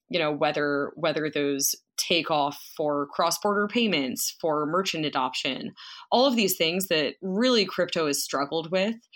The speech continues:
for years, uh, and, and whether or not we can gain traction. And then I should also mention, you know, it's not just about stable coins, that narrative of, of payments and, and of medium of exchange. It's also about things like the Lightning Network,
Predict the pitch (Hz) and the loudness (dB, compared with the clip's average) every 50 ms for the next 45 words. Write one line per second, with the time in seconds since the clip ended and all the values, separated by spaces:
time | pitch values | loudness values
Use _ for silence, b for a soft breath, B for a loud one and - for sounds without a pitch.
0 | B B B B B B - - 165 147 139 143 143 143 165 185 233 277 294 - | B B B B B B -4 -2 0 0 2 2 2 2 2 2 2 0 0 -2
1 | - - - B B B B B B B - 175 165 156 151 143 139 143 - - | -4 -6 -8 B B B B B B B 2 4 4 4 4 4 2 0 -2 -2
2 | - 160 160 156 156 151 147 147 139 - - 170 165 160 151 160 156 156 156 151 | -2 0 0 2 2 0 0 -2 -2 -2 -2 -2 0 0 0 0 0 0 0 0
3 | 147 147 143 143 139 139 143 143 139 - - - 156 151 143 143 - 151 143 143 | 0 0 -2 -2 -2 -2 -2 -4 -4 -6 -8 -8 -6 -4 -4 -4 -4 -4 -4 -2
4 | 139 139 127 135 151 - _ _ - 170 151 143 139 - - 143 135 139 - - | -2 -4 -4 -6 -8 -10 _ _ -4 -2 -2 0 -2 -2 -4 -4 -4 -2 -2 -2
5 | - 139 139 139 - - - 220 247 277 285 - - 254 247 - 254 269 269 277 | -2 -4 -4 -4 -4 0 2 4 4 6 6 4 4 4 4 4 4 4 4 4
6 | 269 294 254 220 196 190 190 - 208 185 175 170 180 175 160 160 160 - - 202 | 2 2 2 2 2 2 2 0 0 0 0 0 0 0 0 0 0 0 2 2
7 | 196 147 - - 196 190 - - 190 170 160 143 - - - 185 196 196 175 156 | 2 2 2 2 0 0 0 0 2 2 2 2 0 -2 0 0 0 2 0 -2
8 | 147 - 151 120 82 90 - - - 151 147 117 - 156 143 139 131 110 123 113 | -2 -4 -4 -4 -4 -4 -4 -2 0 0 2 2 0 0 0 0 -2 -2 -2 -4
9 | - - - - - - 156 147 147 139 110 - _ _ _ - 175 160 143 - | -4 -6 -10 -10 -6 -2 -2 -2 -2 -4 -6 -10 _ _ _ -6 -6 -6 -6 -6
10 | - 170 170 - - 143 123 113 - - - - - - 156 147 143 143 139 139 | -6 -8 -6 -6 -6 -6 -6 -6 -4 -4 -4 -4 -2 -2 -2 -2 -2 -4 -4 -6
11 | - - B B B B B B B B - 165 156 160 156 165 165 156 147 151 | -8 -12 B B B B B B B B -2 -2 0 -2 -2 -2 -2 -2 0 0
12 | 151 143 147 143 139 123 107 - - - 240 247 214 170 147 147 104 - - - | 0 0 0 -2 -4 -4 -4 -4 0 2 4 4 4 4 2 0 -2 -2 -2 0
13 | - 185 196 190 - 202 180 170 165 165 160 151 - - - 160 156 151 - - | 2 2 2 2 2 2 2 4 4 4 2 2 2 0 -2 -2 -2 -2 -2 -2
14 | 156 147 - - - 151 151 160 160 - 127 135 127 - 120 101 - - - - | -2 -2 -2 -4 -4 0 2 2 2 2 0 -4 -4 -4 -4 -4 -6 -6 -6 -6
15 | 92 90 104 - | -6 -6 -8 -8